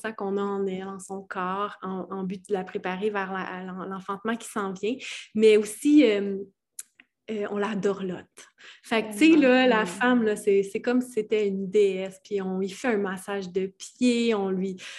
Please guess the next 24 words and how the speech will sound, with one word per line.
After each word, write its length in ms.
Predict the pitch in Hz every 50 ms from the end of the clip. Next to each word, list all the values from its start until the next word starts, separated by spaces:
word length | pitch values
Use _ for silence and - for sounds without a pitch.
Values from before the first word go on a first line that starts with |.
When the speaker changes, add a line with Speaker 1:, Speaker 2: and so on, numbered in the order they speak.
| - - - - _
Speaker 1:
on 160 | 202 208 208 208
lui 340 | 208 202 202 208 214 233
offre, 360 | 233 233 233 233 - - - 233
c'est 140 | - - 233
ça, 260 | - - 202 202 - -
on 60 | 202
lui 220 | 208 214 220 226
offre 200 | 226 233 226 -
tellement 360 | - 302 294 302 277 262 269 262
d'amour, 320 | 220 202 190 202 208 214
c'est 160 | 214 233 220
tellement 340 | - 302 330 285 247 208 196
beau, 200 | 190 180 226 220
puis 120 | - 240
du 140 | 226 220 254
soutien. 480 | 254 - - 247 - - - 214 202 202 - _ _ - - - - _ -
Puis, 340 | - - 233 240 247 247 -
euh, 500 | 220 214 208 208 208 208 208 208 208 214 202
moi, 140 | 233 240 262
j'aime 180 | 269 247 226
beaucoup 220 | 214 - - 294 294
aussi, 440 | 294 - - 277 285 277 - - _
tu 60 | - 247
sais 220 | 254 247 - -